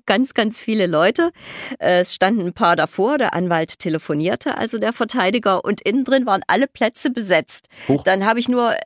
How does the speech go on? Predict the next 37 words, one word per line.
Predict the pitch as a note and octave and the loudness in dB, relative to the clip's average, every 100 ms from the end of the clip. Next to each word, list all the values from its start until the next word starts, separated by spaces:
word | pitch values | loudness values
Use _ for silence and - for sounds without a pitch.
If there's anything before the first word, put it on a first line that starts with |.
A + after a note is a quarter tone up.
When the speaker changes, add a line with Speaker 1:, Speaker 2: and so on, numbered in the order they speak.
| - | -6
Speaker 1:
an | G#3+ G#3 | -4 -2
so | A#3 | 0
einem | A3+ A3 | -2 0
Aushang | B3+ G4 - A3+ A#3+ | 0 0 -2 -2 -2
steht | - A#3 A#3+ | -2 -4 -2
nie, | B3 D#4+ | 0 0
worum | C#4+ C4 B3+ | 0 -2 -2
es | B3 - | -4 -4
geht | G3+ D#3 - - | -2 -2 -4 -4
oder, | G3+ G3 | 0 2
oder | F#3 G#3 | 4 2
selten, | G3+ G3+ A#3+ D3 | 2 0 0 -2
worum | C#3+ C#3+ | 0 0
es | C#3 - | -2 -4
geht. | D#3 D#3 | -4 -4
Da | |
steht, | D3+ - A3 - | -4 -4 -4 -4
äh, | G2+ D3+ E3+ | -4 -2 -2
stehen | A3 G#3+ | -2 -2
immer | G3+ | 0
nur | G3 - | 2 2
Aktenzeichen | - - E3 D#3+ D3 - F#3+ | 0 -6 -4 0 0 -2 -4
und | F3 E3+ | -4 -2
so. | G3+ C4+ - - - - - | -2 -2 -6 -18 -16 -16 -6
Und, | - A3 A3 G#3 - | 0 2 2 -2 0
äh, | G3+ | 0
ich | A3+ | 0
habe | A3+ | -2
dann | A3 G#3 | -2 -2
kurz | A3 - | -2 -2
gefragt, | F#3 - G#3 D#4 A#3 | -6 0 0 0 -4
also | G#3 | -4
es | F#3+ | -6
ging | G#3+ G#3+ | -4 -4
um | - G3 | -2 -2
eine | F#3+ | -2
kleine, | G3+ F#3 A3+ B3+ | 0 0 2 -2